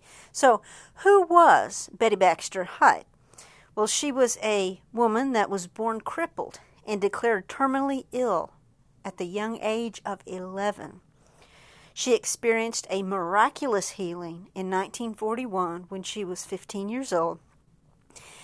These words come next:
and she began sharing the testimony of her healing, then preaching, while she was still a teenager.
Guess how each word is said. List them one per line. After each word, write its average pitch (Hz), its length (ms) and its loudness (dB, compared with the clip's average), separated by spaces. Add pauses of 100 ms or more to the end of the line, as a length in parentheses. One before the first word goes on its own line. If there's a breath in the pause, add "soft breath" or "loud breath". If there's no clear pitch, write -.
(180 loud breath)
and 190 100 -10
she - 120 -4
began 214 340 -2
sharing 247 480 -2
the 190 80 -4
testimony 214 840 -2
of 180 120 -4
her 190 140 -4
healing, 170 520 -4 (320 loud breath)
then 190 160 -4
preaching, 180 800 -6 (360 soft breath)
while 214 200 8
she - 180 -8
was 285 140 -6
still 202 260 -2
a 196 60 -2
teenager. 190 760 -8